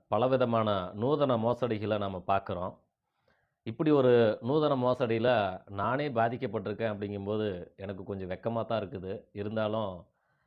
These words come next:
இனி யாரும் பாதிக்கப்படக்கூடாதுங்கிறதுக்காக நான் இதை பதிவு பண்றேன். இந்த Airtel Extreme Fiber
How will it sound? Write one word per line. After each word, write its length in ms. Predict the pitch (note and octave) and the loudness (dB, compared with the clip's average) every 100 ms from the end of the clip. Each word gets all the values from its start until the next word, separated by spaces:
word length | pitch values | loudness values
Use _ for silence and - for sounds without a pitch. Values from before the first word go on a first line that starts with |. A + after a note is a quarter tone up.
| _ | _
இனி 220 | G#2 A#2+ | -2 2
யாரும் 320 | B2 B2 C#3+ | 4 4 2
பாதிக்கப்படக்கூடாதுங்கிறதுக்காக 1600 | A#2+ A#2+ A#2+ B2 - G#2+ A2 A2 G#2+ G2+ F#2+ G2+ F#2 G#2+ F#2+ F2 | 2 0 -2 -4 -2 -2 -2 -2 -2 -2 -4 -4 -2 -2 -2 -4
நான் 200 | G2+ G2 | -8 -6
இதை 140 | F#2+ F2+ | -4 -6
பதிவு 320 | F#2+ F#2+ F2+ | -6 -6 -8
பண்றேன். 400 | F2+ E2+ E2+ - _ _ _ _ _ _ _ - | -10 -12 -14 -16 _ _ _ _ _ _ _ -8
இந்த 240 | A#2+ A#2 A#2 G#2+ G2+ G2+ - | -2 4 4 4 2 0 -8
Airtel 640 | A2 A#2+ D3 D3+ D3 A#2+ | -4 0 0 0 0 0
Extreme 300 | - - C#3 A#2 | -2 -4 -4 0
Fiber 420 | A2+ G#2+ A#2 G#2+ | 0 0 0 -2